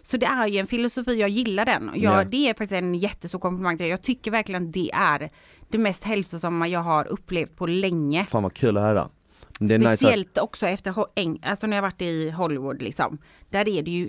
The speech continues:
Speaker 1: extrema saker åt alla håll.
Speaker 2: Ja.
Speaker 1: Det finns ingenting mittemellan där.
Speaker 2: Nej.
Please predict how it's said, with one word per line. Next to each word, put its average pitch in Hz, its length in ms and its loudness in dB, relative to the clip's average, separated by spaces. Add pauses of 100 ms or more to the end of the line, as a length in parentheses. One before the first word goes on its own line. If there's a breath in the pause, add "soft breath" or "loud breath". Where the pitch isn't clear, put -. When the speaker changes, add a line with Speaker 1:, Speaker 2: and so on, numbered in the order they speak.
Speaker 1:
extrema 160 680 -2
saker 156 360 -6 (400)
åt - 160 -4
alla 170 180 0
håll. 151 240 -8 (240)
Speaker 2:
Ja. 107 340 4
Speaker 1:
Det 104 60 4
finns 190 260 -4
ingenting 170 420 0
mittemellan 151 460 0
där. 101 200 4
Speaker 2:
Nej. 98 80 -2